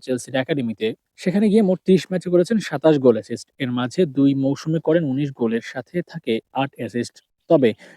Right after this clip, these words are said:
তারকাবহুল এল চেলসিতে মূল দলের সুযোগ কমই মেলে, যে কারণে তাকে লোনে পাঠিয়েছিল চেলসি। এর আগে ব্রাজিল থেকে চেলসি নিয়েছিল যুব বিশ্বকাপে খেলা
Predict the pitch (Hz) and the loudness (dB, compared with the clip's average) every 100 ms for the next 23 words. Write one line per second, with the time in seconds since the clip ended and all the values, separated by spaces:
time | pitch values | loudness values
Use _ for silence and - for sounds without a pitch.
0 | - 127 131 131 139 151 139 139 - 151 | 0 2 4 2 2 0 0 -2 0 0
1 | 139 180 160 117 120 131 139 127 131 170 | 2 0 2 0 0 -4 -2 0 -2 -2
2 | - 151 156 135 135 113 107 117 123 _ | -4 -4 -2 -2 -2 -4 0 0 0 _
3 | _ - 190 220 220 233 202 175 175 147 | _ 2 4 4 4 2 2 2 4 4
4 | 165 160 143 156 160 196 196 160 160 - | 2 -2 -2 0 -2 -2 -2 2 0 0
5 | 123 117 117 143 131 120 120 135 147 147 | -6 -2 -2 -2 -2 -2 -2 -6 -8 -10
6 | 143 135 127 139 139 143 - 196 151 131 | -6 -6 -6 -8 -6 -6 -2 0 0 0
7 | 123 127 - 139 127 127 - | -2 -4 -6 -8 -8 -8 -4